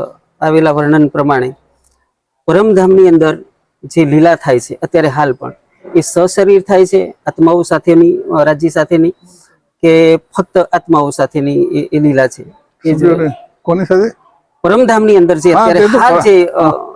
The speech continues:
Speaker 1: લીલા થઈ રહી છે,
Speaker 2: આજ-, આજે
Speaker 1: એ આત્માઓ અથવા તો એમની અર્ધાંગનાઓ સાથે રાજજી મહારાજનું સશરીર લીલાઓ થાય છે?
Speaker 2: જ્યાં એક જ તત્વ હોય,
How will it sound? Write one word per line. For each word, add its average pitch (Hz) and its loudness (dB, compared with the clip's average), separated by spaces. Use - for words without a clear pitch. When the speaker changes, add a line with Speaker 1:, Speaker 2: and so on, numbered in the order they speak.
Speaker 1:
લીલા 185 2
થઈ 156 -2
રહી 131 -6
છે, 123 -18
Speaker 2:
આજ-, 120 -4
આજે 135 2
Speaker 1:
એ 220 2
આત્માઓ 226 0
અથવા 220 -2
તો 233 0
એમની 226 2
અર્ધાંગનાઓ 190 0
સાથે 185 -2
રાજજી 160 -2
મહારાજનું 180 0
સશરીર 220 0
લીલાઓ 214 0
થાય 190 0
છે? 196 -8
Speaker 2:
જ્યાં 156 0
એક 160 0
જ 156 -2
તત્વ - -2
હોય, 117 0